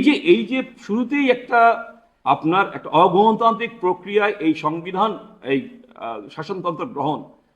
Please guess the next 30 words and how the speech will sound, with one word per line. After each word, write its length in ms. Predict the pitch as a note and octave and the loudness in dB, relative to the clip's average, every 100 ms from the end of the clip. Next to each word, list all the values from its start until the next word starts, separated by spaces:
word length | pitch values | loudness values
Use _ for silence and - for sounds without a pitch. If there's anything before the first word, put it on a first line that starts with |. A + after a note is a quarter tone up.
| _ _ | _ _
সেইটাই 380 | - A#3+ G#3+ C4 | -2 0 2 2
কিন্তু 260 | B3 A#3 | 0 0
মানুষের 340 | E3+ C#3+ F#3 G3 | 0 0 0 -8
মধ্যে 240 | F#3 F3+ | -8 -10
এক 140 | D3+ | -10
ধরনের 400 | C#3 D3 D#3 G#3+ A#3+ - _ _ _ _ _ | -8 -8 -6 -8 -10 -14 _ _ _ _ _
আপনার 400 | A#2+ A#2+ C#3+ E4+ - - _ _ _ | -10 -6 -6 -6 -12 -20 _ _ _
সন্দেহের, 420 | C#3 D3+ C3 C#3+ - - - _ _ | -4 -2 0 0 -2 -12 -20 _ _
আহ, 300 | A2+ A2+ A2+ - - - | -18 -16 -14 -16 -20 -18
আহ, 160 | A#2 A#2 A#2 _ _ - | -14 -14 -16 _ _ -6
বীজ 180 | B2+ C3 C#3 | -2 -2 -2
রোপণ 320 | B2+ B2+ B2 | -6 -4 -6
করে। 180 | A#2+ A2 - _ _ - | -8 -14 -18 _ _ -2
এবং 200 | G#3 A#3 | 0 2
এই 80 | A#3+ | -2
স-, 160 | - - D3 C#3+ D#3 D3+ E3 | -6 -12 -10 -6 -4 -2 0
এই 200 | F3 G3+ | 0 0
সংবিধান, 680 | - F3 G3 G#3+ A3 A3 G#3 - - | -4 -4 -2 -2 -2 -2 -6 -14 -20
যেই 240 | - C#3+ D3 C3 A2 - | -8 -4 -4 -4 -14 -2
গণপরিষদ 600 | D#3 F3+ F#3 F3+ F3 C#3 - - _ _ _ _ | 0 2 0 -4 -4 -6 -8 -20 _ _ _ _
বারোই 340 | A#2 D3+ G3 | 0 6 6
অক্টোবর 340 | G3+ G3+ G#3 G#3 | 6 4 2 2
বসছে, 460 | G3 - A#3 B3 A#3+ - _ - | 2 -2 -4 -6 -6 -14 _ 4
চৌঠা 260 | G3 G3+ | 4 6
নভেম্বর 260 | G#3 F#3+ F3+ | 2 0 0
এটা 140 | E3+ | -2
গ্রহণ 260 | C3+ C3 C#3+ B2 | -2 0 0 -2
করেছে। 240 | B2 C3 | -8 -4
এর 80 | D3+ | -2
মাঝখানে 380 | E3 D#3+ E3+ | 0 -2 -6